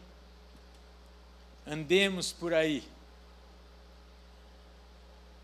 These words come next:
no nosso trabalho, na nossa família,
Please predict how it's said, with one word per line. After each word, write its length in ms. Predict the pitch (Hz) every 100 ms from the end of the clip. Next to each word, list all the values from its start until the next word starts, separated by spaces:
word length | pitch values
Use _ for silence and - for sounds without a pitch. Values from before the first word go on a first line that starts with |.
| - - - - -
no 80 | 143
nosso 320 | 170 170 -
trabalho, 640 | 151 139 160 190 185 180 170
na 120 | 165
nossa 320 | 165 165 170
família, 880 | - 143 151 185 190 185 185 180